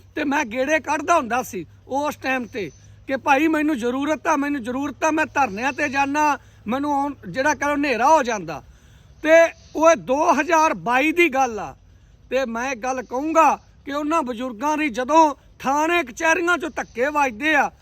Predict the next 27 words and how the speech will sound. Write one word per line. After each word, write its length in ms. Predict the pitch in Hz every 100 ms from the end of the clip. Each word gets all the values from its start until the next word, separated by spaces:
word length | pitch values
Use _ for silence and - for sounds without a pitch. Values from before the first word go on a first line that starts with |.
| _ -
ਜਦੋਂ 280 | 214 277 330
ਬਜ਼ੁਰਗ 380 | 202 226 294 285
ਧਰਨੇ 600 | 311 - 262 185 220 330
ਲਾਉਂਦੇ 440 | 330 311 330 339
ਆ, 200 | 320 208 - _ - 254
ਉਹਨਾਂ 300 | 294 311 294
ਦੀ 80 |
ਤਾਂ 140 | 233 262
ਕੋਈ 260 | 226 247
ਨਹੀਂ 120 | 285 302
ਸੁਣਦਾ। 360 | 277 269 220 - _ - _ - - _ _ - _ _ - - _ - _ _ - - - - - - - - - -
ਅਸਲ 240 | 247 285 302
ਵਿੱਚ 240 | 302 -
ਗੱਲ 320 | 214 233 262
ਇਹ 140 | 277 285
ਆ 240 | 294 285 - _ - _ - _ - - - -
ਕਿ 120 | 277
ਮੈਂ 300 | 247 247 294
ਮਾਫ਼ੀ 360 | 254 247 254 269
ਚਾਹੁੰਦਾ, 560 | 277 311 330 330 262 - - - _ _
ਪ੍ਰਸ਼ਾਸਨ 560 | 247 - 226 240 - 277
ਇਸ 200 | 269 214
ਗੱਲ 160 | 277 240
ਦਾ 140 | 277
ਗੁੱਸਾ 340 | 214 208 262
ਨਾ 160 | 269 311
ਕਰੇ। 500 | 320 311 311 269